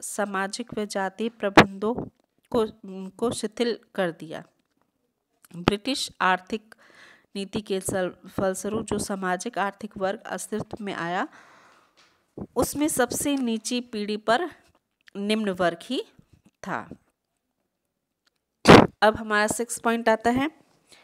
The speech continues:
भूमिहीन तथा कृषि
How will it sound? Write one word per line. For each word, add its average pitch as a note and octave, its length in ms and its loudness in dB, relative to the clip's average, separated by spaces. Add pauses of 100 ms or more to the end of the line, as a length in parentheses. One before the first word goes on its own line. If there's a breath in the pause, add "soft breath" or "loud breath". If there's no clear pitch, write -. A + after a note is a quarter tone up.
(840 soft breath)
भूमिहीन C#4 920 2 (520)
तथा B3+ 380 4 (1200 soft breath)
कृषि C4 340 2